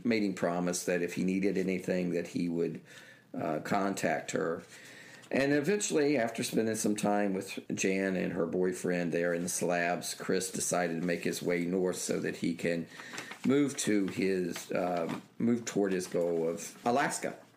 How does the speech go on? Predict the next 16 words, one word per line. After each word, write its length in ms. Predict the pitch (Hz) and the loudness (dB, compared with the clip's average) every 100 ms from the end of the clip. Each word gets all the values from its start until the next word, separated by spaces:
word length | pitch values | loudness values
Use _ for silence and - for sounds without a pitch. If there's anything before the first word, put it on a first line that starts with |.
| - - | -8 -4
This 200 | 202 - | -2 0
was 160 | 104 104 | 0 2
in 360 | 101 98 95 - - - - - - - - - _ _ | 2 2 -2 -6 -18 -20 -18 -18 -20 -20 -20 -20 _ _
early 320 | 147 156 147 131 | 2 4 4 4
nineteen 380 | 117 107 - | 2 0 2
ninety-two 600 | 104 95 92 92 101 85 | 2 4 2 0 2 2
now. 280 | 80 71 71 | 2 0 0
We're 160 | 92 92 | 2 0
in 160 | 90 | 0
January 480 | 87 107 101 98 95 | 0 2 2 2 2
nineteen 360 | 92 90 - 95 | 0 -2 -2 0
ninety-two. 680 | 92 87 - - 82 71 120 - - | 0 0 -2 0 2 0 -2 -6 0
En 200 | 135 147 | 2 4
route 340 | 151 220 269 | 4 2 0
to 520 | - - 120 110 95 - - _ | -2 2 4 4 2 -2 -14 _
Alaska, 640 | 101 92 92 90 - 120 | 0 2 2 0 0 0